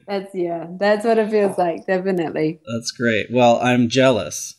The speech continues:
Speaker 2: on two, two levels. I love travel, and I've, I haven't been to Sydney or anywhere in Australia yet.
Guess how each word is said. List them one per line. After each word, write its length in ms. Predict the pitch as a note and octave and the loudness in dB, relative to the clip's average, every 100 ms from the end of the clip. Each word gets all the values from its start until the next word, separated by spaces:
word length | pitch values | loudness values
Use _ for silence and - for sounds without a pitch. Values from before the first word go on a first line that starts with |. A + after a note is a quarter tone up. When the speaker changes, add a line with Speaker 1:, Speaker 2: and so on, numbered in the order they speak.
| _ - | _ -8
Speaker 2:
on 220 | A#2 A2+ | -6 -4
two, 360 | - D#3+ B2+ - | 0 2 2 -2
two 200 | - D3+ C#3 | -4 -2 0
levels. 440 | A2 G2+ F#2+ F#2+ | 0 -2 -8 -8
I 100 | - | -6
love 300 | A2+ B2 C#3 | -2 -2 -2
travel, 580 | - A2+ G2+ G#2 G#2+ A#2 | 0 2 2 0 -2 -4
and 200 | B2+ A2+ | -4 -4
I've, 160 | G#2+ G#2 _ | -4 -8 _
I 100 | A2+ G#2+ | -16 -6
haven't 280 | B2+ D3+ D#3 | -4 -2 0
been 240 | C#3 B2 A#2+ | 2 2 2
to 380 | A#2 A2 A2 - | -2 0 -2 -8
Sydney 480 | - - A2+ - A#2 | -8 -4 -2 0 2
or 100 | A2 | 4
anywhere 320 | B2+ D3+ B2 | 4 4 4
in 100 | A2+ | 4
Australia 500 | A2+ A#2 B2+ G#2+ G#2+ G2+ | 2 0 0 2 2 0
yet. 460 | G2+ G#2 E3+ - | 0 0 0 -2